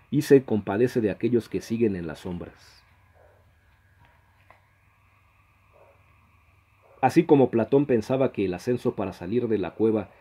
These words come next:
sería doloroso, también nos advierte que todo descenso de regreso a la cueva, es decir, el mundo de la vida común, sería peligroso.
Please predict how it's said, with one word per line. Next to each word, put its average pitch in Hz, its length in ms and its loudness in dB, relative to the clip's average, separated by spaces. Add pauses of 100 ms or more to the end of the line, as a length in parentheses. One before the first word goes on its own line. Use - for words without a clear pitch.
(160)
sería 127 340 6
doloroso, 120 640 2 (420)
también 127 320 6
nos 143 140 4
advierte 123 460 2
que 95 140 -6
todo 120 320 4
descenso 113 500 -4
de 95 140 -4
regreso 95 460 -4
a - 20 -2
la 85 160 -6
cueva, 95 340 -4 (420)
es 147 160 8
decir, 123 380 4 (320)
el 123 160 2
mundo 143 300 6
de 117 120 6
la 101 140 -2
vida 127 280 0
común, 131 500 -6 (140)
sería 123 400 2
peligroso. 95 520 -4